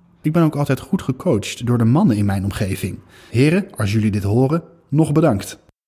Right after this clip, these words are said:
Waarom maakt u de overstap naar K P M G? Hottenhuis antwoordt:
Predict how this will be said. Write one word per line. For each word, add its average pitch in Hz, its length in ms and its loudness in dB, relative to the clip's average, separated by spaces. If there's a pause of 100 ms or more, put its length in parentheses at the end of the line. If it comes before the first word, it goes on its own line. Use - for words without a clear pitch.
(800)
Waarom 170 400 2
maakt 165 300 0
u 160 60 0
de 143 80 2
overstap 139 460 -2
naar 123 140 0
K 127 220 0
P - 40 -6
M 117 220 2
G? 127 280 0 (1600)
Hottenhuis 104 500 -2
antwoordt: 104 500 -2